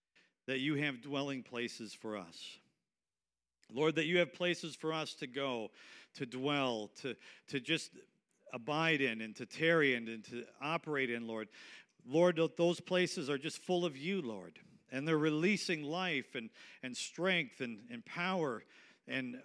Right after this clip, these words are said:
your nature into us. Changing us, changing our very nature. As we are in these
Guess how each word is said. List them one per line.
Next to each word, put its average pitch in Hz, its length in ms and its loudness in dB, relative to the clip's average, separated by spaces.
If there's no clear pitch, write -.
your 160 260 2
nature 175 680 0
into 156 280 -2
us. - 480 -6
Changing 170 480 -2
us, - 440 -16
changing 180 580 0
our 165 160 0
very 151 300 0
nature. 107 500 -6
As 131 140 -10
we 190 260 2
are 180 100 0
in 196 140 -2
these 175 260 -6